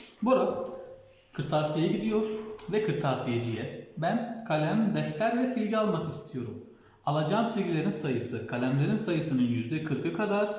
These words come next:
defterlerin sayısı da silgilerin sayısının yüzde onu kadar olsun." diyor. Kırtasiye Bora'ya, kırtasiyeci Bora'ya otuz altı parça malzeme verdiğine göre Bora kaç tane silgi almış?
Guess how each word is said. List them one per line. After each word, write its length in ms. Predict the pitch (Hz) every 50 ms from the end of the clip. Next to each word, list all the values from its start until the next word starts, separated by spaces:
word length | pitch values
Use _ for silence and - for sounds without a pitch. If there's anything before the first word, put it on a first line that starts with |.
| - - - - - - -
defterlerin 640 | 131 123 - - - 127 131 131 131 147 180 226 240
sayısı 440 | - - 175 147 139 - - - 135
da 80 | 120
silgilerin 540 | - - - 123 120 127 131 139 147 196 226
sayısının 480 | - - - 170 151 - - 220 226 220
yüzde 320 | 196 180 - 180 - 220
onu 140 | 226 240 233
kadar 220 | - 214 170 165
olsun." 400 | 139 127 117 - - 110 101 101
diyor. 280 | - - - - - - - - - - - -
Kırtasiye 600 | - 170 165 - 233 220 - - 131 117 120 -
Bora'ya, 1040 | 131 151 175 185 190 175 160 139 131 123 120 117 110 113 113 113 117 131 147 - - - - - - - - - - - - - - - - - - - - - - - - - - _ _ - -
kırtasiyeci 720 | - 214 196 - - 196 175 143 135 135 120 117 120 123
Bora'ya 220 | 151 175 180 190 214
otuz 240 | - - - 160 165
altı 260 | 156 160 - 196 -
parça 280 | 175 156 - - 226
malzeme 420 | 208 190 180 170 160 170 190 196 190
verdiğine 340 | 190 190 190 196 196 214 214
göre 420 | 214 226 240 247 240 - - - - - - - - - - - - - - - - - -
Bora 240 | 156 123 117 120 -
kaç 160 | 139 131 -
tane 200 | - 123 117 117
silgi 260 | 117 113 113 135 160
almış? 520 | 147 127 - - - - - - - -